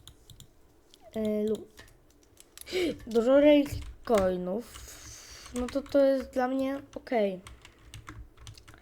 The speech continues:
Dla mnie to, to jest powód, żeby tak, żeby spadł.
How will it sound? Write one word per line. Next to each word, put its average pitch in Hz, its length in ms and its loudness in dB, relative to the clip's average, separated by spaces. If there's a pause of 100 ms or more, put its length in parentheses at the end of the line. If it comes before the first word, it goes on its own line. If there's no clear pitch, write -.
(300)
Dla 233 220 0
mnie 254 160 -2
to, 240 120 -2
to 247 140 -4
jest 240 160 -4
powód, 220 380 -8
żeby 214 380 -6 (2750)
tak, 208 200 -14
żeby 208 160 -4
spadł. 285 220 -16